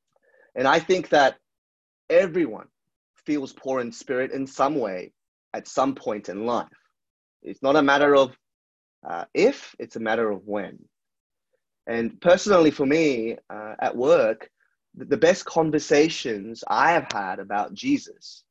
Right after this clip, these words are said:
uh, with my workmates, uh, and my friends at work, uh, was when life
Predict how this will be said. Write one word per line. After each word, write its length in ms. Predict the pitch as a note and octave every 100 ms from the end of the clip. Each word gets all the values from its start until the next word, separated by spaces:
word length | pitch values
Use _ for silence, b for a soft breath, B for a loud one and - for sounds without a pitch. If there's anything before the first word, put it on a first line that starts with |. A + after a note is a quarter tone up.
| _ _ _ -
uh, 140 | E2+
with 140 | G2 -
my 120 | G2+
workmates, 800 | A2+ C3+ C3 A#2+ A#2 A#2 - - - -
uh, 220 | F#2 F#2 -
and 120 | F#2
my 100 | F2
friends 300 | F2+ C3 C3
at 140 | A#2+ -
work, 320 | G#2+ G#2+ - _ _ _ _ -
uh, 200 | G2+ G2+ -
was 200 | C3 A#2+
when 240 | B2+ A#2+
life 460 | A#2 C3 D3+ D3+